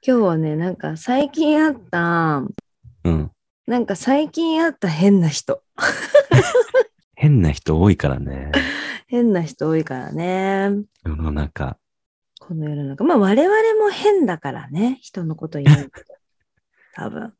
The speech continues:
Speaker 2: 言っちゃえばね。
Speaker 1: 言っちゃえばそうよ。だってなんかあの、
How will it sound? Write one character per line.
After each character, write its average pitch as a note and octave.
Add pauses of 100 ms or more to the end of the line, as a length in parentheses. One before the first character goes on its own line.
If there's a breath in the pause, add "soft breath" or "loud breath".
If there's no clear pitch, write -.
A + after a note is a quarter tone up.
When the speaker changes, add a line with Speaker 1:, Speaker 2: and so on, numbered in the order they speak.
Speaker 2:
言 -
っ - (120)
ち -
ゃ -
え G2+
ば C#2
ね。 C#2+ (160)
Speaker 1:
言 B3
っ -
ち -
ゃ G4+
え F#4+
ば B3+
そ A#3
う -
よ。 G3
だ A3
っ G3
て G#3+
な G#3+
ん -
か F3+
あ F#3
の、 E3+